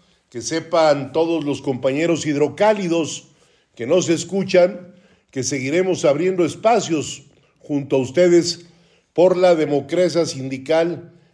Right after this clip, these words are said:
y el bienestar de todos ustedes y de sus familias, que tanta falta hace hoy en Aguascalientes, porque de verdad que los gobiernos anteriores han sido fatales. Hoy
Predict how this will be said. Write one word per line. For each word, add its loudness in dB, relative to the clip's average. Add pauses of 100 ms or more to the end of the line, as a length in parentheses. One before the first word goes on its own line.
(100)
y -4
el 0
bienestar -2
de -6
todos -4
ustedes -2
y -4
de -4
sus -10
familias, 0 (460)
que 0
tanta 2 (240)
falta 4
hace -2 (360)
hoy 0 (500)
en -2
Aguascalientes, 0
porque -10 (440)
de -6
verdad 2
que -6
los -2
gobiernos 0
anteriores -4 (360)
han 0
sido -2
fatales. 0
Hoy -2